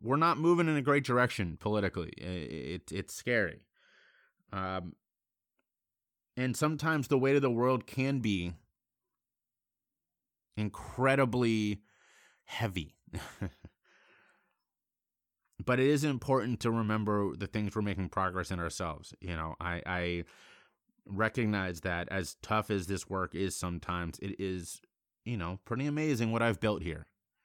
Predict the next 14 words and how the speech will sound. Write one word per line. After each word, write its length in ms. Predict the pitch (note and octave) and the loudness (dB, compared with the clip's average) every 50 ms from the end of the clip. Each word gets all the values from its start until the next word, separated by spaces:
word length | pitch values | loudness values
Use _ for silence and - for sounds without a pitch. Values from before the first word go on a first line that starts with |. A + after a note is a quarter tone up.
| _ _ _ _ _ _ _ _ _ _ _ _ _ _ _ C#2 | _ _ _ _ _ _ _ _ _ _ _ _ _ _ _ -10
Um, 540 | E2+ E2+ E2 E2 E2+ E2+ E2+ E2 E2+ D#2+ - _ _ _ - | -8 -6 -4 -4 -4 -4 -6 -6 -8 -8 -10 _ _ _ -8
and 100 | E2+ E2 | -6 -4
I'm 100 | E2+ D#2+ | -2 0
very 180 | G2 G#2 G#2 | 0 0 0
proud 300 | F#2+ - - G2+ G2+ F#2+ | 0 0 2 2 2 2
of 80 | E2+ D#2+ | 2 -2
it, 160 | F2 D#2+ - _ _ _ _ _ _ _ _ _ _ _ | -4 -6 -8 _ _ _ _ _ _ _ _ _ _ _
and 440 | G2 F#2 E2+ F2 F2 F2 F2 F2 E2+ | -10 -8 -8 -8 -8 -8 -10 -8 -8
I'm 120 | E2+ F2+ | -8 -8
very 160 | F2 F2 F2+ F2 | -6 -6 -6 -4
thankful 540 | - A#2 A#2+ A#2+ - - G2+ E2 C#2+ - _ _ _ _ _ _ _ _ | -2 0 0 0 0 0 -2 -2 -2 -6 _ _ _ _ _ _ _ _
for 180 | - - F2+ E2+ | -10 -8 -6 -6
that. 180 | D#2 D2 D#2+ - _ _ _ _ _ _ _ _ _ _ _ _ _ _ _ _ _ _ _ _ _ _ _ _ _ - - - _ _ _ _ _ _ _ _ _ _ _ _ _ _ | -6 -8 -10 -16 _ _ _ _ _ _ _ _ _ _ _ _ _ _ _ _ _ _ _ _ _ _ _ _ _ -20 -20 -20 _ _ _ _ _ _ _ _ _ _ _ _ _ _
So 420 | - D3+ D3+ D3+ D3+ D3 B2+ - | 0 4 6 8 8 6 6 2